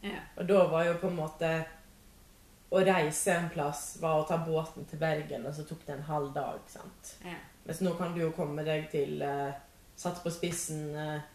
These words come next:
Speaker 2: ta lang tid å reise til Australia, da, men
Speaker 1: Ja.
Speaker 2: altså, du kan
Speaker 1: Ja, da.
Speaker 2: kom-, du kan sette deg på et fly og dra verden rundt, sant?
Speaker 1: Ja.
Speaker 2: Så jeg ser jo i hvert fall for meg, ikke at jeg vet alt, men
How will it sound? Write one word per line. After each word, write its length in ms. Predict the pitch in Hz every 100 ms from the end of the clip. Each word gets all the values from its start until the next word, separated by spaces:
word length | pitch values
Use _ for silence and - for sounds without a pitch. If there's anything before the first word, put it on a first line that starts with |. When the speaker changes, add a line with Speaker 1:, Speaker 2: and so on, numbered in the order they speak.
| -
Speaker 2:
ta 100 | -
lang 200 | 196 185 185
tid 140 | 208
å 40 |
reise 200 | 202 220
til 80 | -
Australia, 440 | - - 185 175 165
da, 120 | 180
men 240 | 180 175 - - - -
Speaker 1:
Ja. 160 | - 202 190
Speaker 2:
altså, 160 | 208 196
du 100 | 208
kan 120 | 220
Speaker 1:
Ja, 40 |
da. 80 | 190
Speaker 2:
kom-, 220 | 208 -
du 80 | 185
kan 160 | 220 208
sette 280 | 208 - 190
deg 180 | 190
på 60 | 190
et 80 | 165
fly 240 | - 196 175
og 80 | 165
dra 160 | 170
verden 320 | 165 175 151 156
rundt, 240 | 160 156
sant? 520 | - 151 156 - - - - -
Speaker 1:
Ja. 80 | 175 -
Speaker 2:
Så 120 | 196
jeg 100 | 180
ser 160 | - 196
jo 40 |
i 40 |
hvert 120 | 165 170
fall 100 | 180
for 320 | - 190 180
meg, 180 | 165 151
ikke 160 | 165
at 60 | 170
jeg 140 | 170
vet 180 | 160 160 -
alt, 340 | 165 160 -
men 320 | 165 156 160